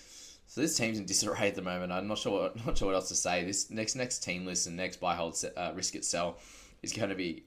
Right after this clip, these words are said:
crazy. So, yeah, there's not much else to say on that one. Well played to the Panthers. They're at home, back in a big way. So good, good work for them. Stormers are much better Warriors and the Dogs, and we'll, uh,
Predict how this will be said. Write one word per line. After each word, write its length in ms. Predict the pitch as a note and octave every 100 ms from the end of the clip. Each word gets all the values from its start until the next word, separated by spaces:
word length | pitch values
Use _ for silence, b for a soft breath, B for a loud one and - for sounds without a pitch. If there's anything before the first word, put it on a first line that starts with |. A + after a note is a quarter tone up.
| -
crazy. 460 | - D2 D#2+ D#2+
So, 260 | D2+ E2 D2+ - - _ - - - - -
yeah, 120 | F2+
there's 140 | - F2+
not 100 | B2+
much 140 | C#3+
else 140 | B2 -
to 60 |
say 120 | - F2+
on 120 | F2+
that 120 | E2
one. 220 | F#2 F2+ B B B B B B B _ -
Well 140 | A2+
played 300 | A2+ A#2 B2+ B2+ - -
to 80 |
the 80 | A#2+
Panthers. 760 | A2 A#2 C3+ C#3+ B2 - - -
They're 640 | - G#2+ G#2+ G#2 G2 - -
at 180 | A2
home, 340 | A2+ A2+ A2+ A#2
back 260 | A2+ G#2+
in 80 | A#2
a 40 | G2
big 160 | G2+
way. 220 | F#2+ F2+ F2
So 220 | - D#2+ - -
good, 260 | A2 F#2 -
good 160 | A#2+
work 160 | G2+ G2
for 80 | G2+
them. 200 | G2 F2+ B B B B
Stormers 220 | B3+ A3+
are 40 |
much 200 | A3 A3
better 100 | G3+
Warriors 400 | D#3+ E3+ B2 G#2 -
and 300 | A2 A2+ G#2+
the 240 | - G2+
Dogs, 480 | F#2 B2 A#2+ G#2+ -
and 160 | G2
we'll, 160 | F#2+ F2+
uh, 380 | F2 E2+ E2